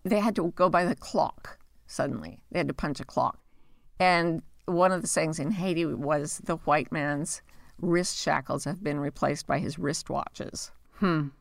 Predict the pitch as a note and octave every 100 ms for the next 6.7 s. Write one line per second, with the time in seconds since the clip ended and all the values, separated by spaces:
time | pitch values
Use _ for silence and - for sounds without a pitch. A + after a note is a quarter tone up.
0 | - - - F#3 E3+ E3 G#3 G#3 - G3
1 | F3+ D#3+ D#3+ - F3 E3+ - F3 E3 E3+
2 | B2 C#3 E3+ D#3 - F#3 - F3 E3 -
3 | - F3 E3 D3 - D3+ - D#3+ C#3 G#3
4 | F#3+ F3+ - F#3+ F3 D#3+ D#3+ C3+ D3 -
5 | - - - D3 C3+ D#3 D#3+ D#3+ D3 C#3
6 | C#3 - - G#3+ E3 C#3+ D3+